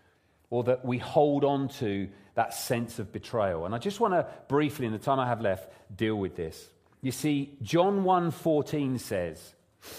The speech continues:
that the Word became flesh and dwelt among us. And I love, and you'll have heard it before,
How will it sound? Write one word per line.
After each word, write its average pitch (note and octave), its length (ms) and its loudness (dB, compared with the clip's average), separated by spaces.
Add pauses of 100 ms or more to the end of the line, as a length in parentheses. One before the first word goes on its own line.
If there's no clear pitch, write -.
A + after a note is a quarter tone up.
(300)
that A2+ 140 -2
the A#2+ 80 0
Word E3 360 4
became C#3 400 -2
flesh - 800 -6 (880)
and F#2+ 180 -4
dwelt G#2+ 380 2
among F#2+ 300 -2
us. - 280 -14
And A2+ 140 -4
I A#2 80 2
love, D#3 760 2 (180)
and G#2+ 140 -2
you'll D#3 160 2
have D#3 100 -2
heard D3 180 2
it A#2+ 60 -4
before, G2 640 0